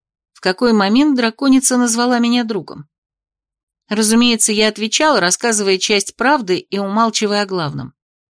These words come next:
Да, услышала голос дракона в тронном зале и посочувствовала, что ему приходится регулярно нас выслушивать, но и только. На выходе свернула не в ту сторону и случайно столкнулась с Антимой.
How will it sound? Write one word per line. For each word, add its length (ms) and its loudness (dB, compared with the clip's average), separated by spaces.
Да, 400 4
услышала 480 0
голос 340 -2
дракона 600 0
в 160 -12
тронном 400 -2
зале 420 -4
и 100 -6
посочувствовала, 800 0
что 160 -2
ему 200 2
приходится 520 -4
регулярно 500 -2
нас 200 -2
выслушивать, 640 -6
но 280 2
и 60 -4
только. 420 -4
На 220 2
выходе 320 0
свернула 400 0
не 120 -2
в 60 -6
ту 140 -6
сторону 400 -2
и 40 -4
случайно 460 0
столкнулась 540 -4
с 80 -2
Антимой. 500 -6